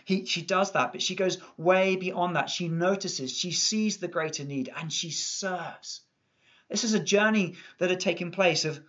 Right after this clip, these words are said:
uh, hundreds of miles. The servant, the camels, they would have been exhausted.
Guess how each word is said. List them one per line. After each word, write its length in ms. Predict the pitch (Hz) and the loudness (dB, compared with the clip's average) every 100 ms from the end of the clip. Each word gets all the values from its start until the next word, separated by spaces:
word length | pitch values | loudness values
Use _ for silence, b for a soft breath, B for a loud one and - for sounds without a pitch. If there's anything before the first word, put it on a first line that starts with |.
| b b b | b b b
uh, 200 | - - | -14 -12
hundreds 560 | - - 220 254 202 151 | -6 -2 0 2 2 0
of 100 | 135 | 0
miles. 640 | 156 185 143 - - - - _ _ _ _ _ _ _ _ | 4 4 4 -2 -10 -12 -12 _ _ _ _ _ _ _ _
The 60 | - | -2
servant, 440 | - 208 202 208 | 6 6 6 2
the 60 | - | 0
camels, 340 | 190 208 190 | 2 2 2
they 80 | 226 | 0
would 100 | 233 | 2
have 80 | 214 | 2
been 80 | 214 | 2
exhausted. 920 | 196 151 175 220 226 - 160 - | 0 0 2 2 2 -4 -8 -12